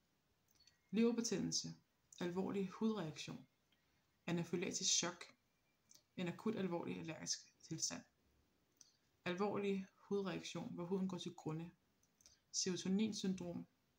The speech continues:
påvirkning af E K G, for lidt natrium i blodet. Nedbrydning af muskelvæv.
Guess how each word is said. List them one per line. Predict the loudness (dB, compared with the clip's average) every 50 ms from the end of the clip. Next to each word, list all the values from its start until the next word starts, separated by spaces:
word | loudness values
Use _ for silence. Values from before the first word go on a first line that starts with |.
| _ _ -2
påvirkning | 0 2 4 2 2 2 0 0 0
af | -2
E | -2
K | -4 -4 -4 -4
G, | -4 -4 -4 -8 _ _ _ _ _ _ _ _ _ _ _ _ _ _ _ -20 -20 -20 -20 _ -20 _ _ _ _ 0
for | 2
lidt | 4 4 4
natrium | 4 4 2 2 2 0
i | 0 0
blodet. | -2 -4 -4 -4 -6 -8 -10 _ _ _ _ _ _ _ _ _ _ _ _ _ _ _ _ _ _ _ -20 -20 -20 _ -20 -20 -20 _ _ _ _ -2
Nedbrydning | 2 2 2 2 4 2 2 2 2 0 2
af | 4 4
muskelvæv. | 4 4 2 2 0 0 0 -2 -2 -4 -8